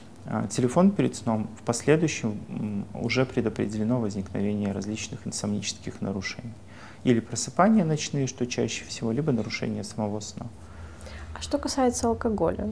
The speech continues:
Speaker 2: Я сейчас не говорю о каких-то больших количествах, но многие, там, бокал вина для хорошего
Speaker 1: Мгм.
Speaker 2: сна, еще что-то. Это, м, как влияет на сон?
Speaker 1: Алкоголь — это седатик, абсолютно такой же стандартный, как и снотворный препарат,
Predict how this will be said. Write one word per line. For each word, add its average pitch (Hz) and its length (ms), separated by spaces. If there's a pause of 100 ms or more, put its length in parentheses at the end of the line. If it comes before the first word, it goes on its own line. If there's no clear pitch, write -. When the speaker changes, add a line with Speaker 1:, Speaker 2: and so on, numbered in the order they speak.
(140)
Speaker 2:
Я 233 140
сейчас 233 380
не 214 80
говорю 226 280
о - 20
каких-то - 260
больших 208 400
количествах, - 640
но 208 80
многие, 214 380
там, - 180
бокал 214 380
вина 202 360
для 202 140
хорошего 202 440
Speaker 1:
Мгм. 202 100
Speaker 2:
сна, 202 220
еще 208 420
что-то. 202 380 (340)
Это, 220 540 (280)
м, 202 320
как 247 220
влияет 196 500
на 208 100
сон? - 300 (540)
Speaker 1:
Алкоголь — 135 640
это 127 180
седатик, 170 640 (260)
абсолютно 127 480
такой - 280
же 113 80
стандартный, 113 600
как - 340 (120)
и 117 60
снотворный 113 580
препарат, 147 560